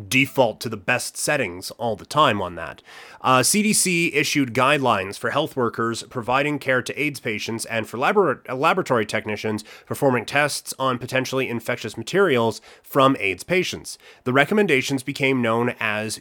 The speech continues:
universal precautions and included wearing, uh, wearing gloves when exposed to blood and other bodily fluids, which I will say, um, good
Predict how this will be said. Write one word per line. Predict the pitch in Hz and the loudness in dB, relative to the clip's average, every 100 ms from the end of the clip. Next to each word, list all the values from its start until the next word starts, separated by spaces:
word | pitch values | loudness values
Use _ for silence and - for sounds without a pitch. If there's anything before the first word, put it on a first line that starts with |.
| - | -8
universal | 117 156 147 143 160 180 165 | -2 -2 0 0 0 -2 -4
precautions | 127 - - 160 - 87 52 - - - | -6 -6 0 0 -2 -10 -12 -18 -18 -8
and | - 131 | 0 2
included | 127 - 131 117 | 2 0 -2 -2
wearing, | 113 139 147 - | 0 2 0 -2
uh, | 110 101 | -4 0
wearing | 139 139 117 | 2 2 0
gloves | 123 127 151 131 | 2 2 2 0
when | 127 | -2
exposed | 120 - 123 - | -2 -2 -2 -4
to | 101 | -8
blood | 110 139 131 | 0 2 2
and | - 123 | 0 -2
other | 117 113 | -2 -2
bodily | 107 107 104 | -2 -4 -4
fluids, | 101 165 120 101 - - | -4 -2 -2 -2 -10 -2
which | 208 269 | 2 4
I | |
will | 285 | 2
say, | - - 156 90 - _ - _ - | 0 -2 -2 -4 -12 _ -20 _ -2
um, | 156 156 151 139 123 | 2 2 2 0 4
good | 208 202 180 | 8 8 8